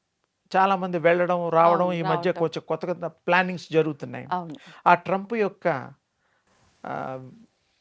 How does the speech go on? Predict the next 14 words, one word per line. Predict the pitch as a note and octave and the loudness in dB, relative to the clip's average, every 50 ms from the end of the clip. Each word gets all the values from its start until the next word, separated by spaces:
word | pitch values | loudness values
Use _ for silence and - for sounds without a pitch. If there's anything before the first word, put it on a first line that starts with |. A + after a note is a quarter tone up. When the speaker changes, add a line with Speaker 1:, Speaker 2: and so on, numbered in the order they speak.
| - | -10
Speaker 1:
ఆయన | C3 D#3 D#3+ D#3+ D#3 D#3 D#3 - - F3+ | -8 -6 -6 -6 -8 -8 -10 -6 -4 -4
చేసే | F#3 F3 - F#3+ E3 C#3+ C3 C3 - - - _ _ - | -4 -2 -2 -2 -2 -2 -4 -6 -10 -14 -20 _ _ 2
కార్యక్రమాలు | F#3 F#3+ F#3+ F#3 - G3 F#3+ F3+ F3 E3 D3+ D#3 | 2 2 2 0 -2 -4 -2 -2 -2 -2 -2 -2
ఇండియన్స్ | D#3 F3 G3+ G3 A3+ A3 G3 D#3 E3 | -4 0 4 6 6 6 4 2 -4
మీద | D#3 E3 C#3+ - A#2+ - - - _ _ _ _ _ _ _ _ - | -6 -6 -6 -6 -8 -10 -12 -16 _ _ _ _ _ _ _ _ -2
ముఖ్యంగా | F#3 F#3+ G3 - G3+ F#3 D#3+ C#3+ C3 B2 C#3 - _ _ _ _ _ _ _ _ _ _ _ _ _ _ _ _ - | -2 -2 0 0 -2 -2 -2 -4 -10 -12 -14 -16 _ _ _ _ _ _ _ _ _ _ _ _ _ _ _ _ -4
బాధాకరంగా | D3+ E3+ E3 F#3 F#3+ F3+ D#3+ E3+ D#3+ D#3+ D#3+ D3+ D#3+ D#3+ | 0 0 2 4 4 4 4 4 0 0 -2 -4 -4 -4
ఉంటాయి. | D3+ C#3+ C#3+ C#3 C#3+ C#3+ D#3 - - _ _ A3+ | -6 -6 -8 -8 -8 -8 -8 -10 -14 _ _ -14
Speaker 2:
మ్మ్. | G#3+ G#3 G3 F#3 | -12 -8 -6 -4
Speaker 1:
ఇబ్బందులు | E3+ D3+ C3 F3+ F#3+ F3+ F#3 E3+ D#3+ C#3 - | -4 0 2 2 0 2 0 -4 -6 -8 -8
మన | D3 D3 C#3+ C#3 | -8 -6 -4 -2
వాళ్ళకి | C#3 D3 D3+ D#3 D#3+ - D3+ | 0 0 0 0 -2 -4 -6
ఎక్కువగా | C#3+ C3+ - D#3 C#3 D3+ | -10 -8 -8 -6 -6 -6
పెడతాడు. | C#3+ - C#3 - - - C#3 C3 D3+ | -4 -4 -6 -6 -6 -6 -6 -6 -8